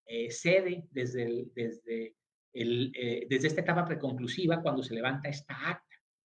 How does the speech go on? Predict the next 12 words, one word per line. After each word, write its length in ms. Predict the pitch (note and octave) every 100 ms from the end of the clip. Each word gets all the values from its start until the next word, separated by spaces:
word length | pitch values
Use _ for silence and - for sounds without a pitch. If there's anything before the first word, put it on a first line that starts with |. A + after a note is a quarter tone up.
| _ - - _ _
Esa 260 | G3 C#4 -
falta 340 | C4 B3+ C#4
de 100 | C4+
circunstanciación 1200 | - A3 - F3 F#3 F3 D3+ D3 - F3+ D3 C#3+ - _ _
conlleva 500 | D#3+ D#3+ F3+ G#3 -
que 100 | F#3+
el 80 | E3+
contribuyente 600 | D#3+ D3 C#3 E3 E3+ F3+
finalmente 640 | E3+ D#3 G3 G#3+ G#3+ G3+
no 160 | G3
sea 180 | G3+ G#3+
informado. 800 | A3+ E3+ E3+ C3+ F3 C#4+ F#3+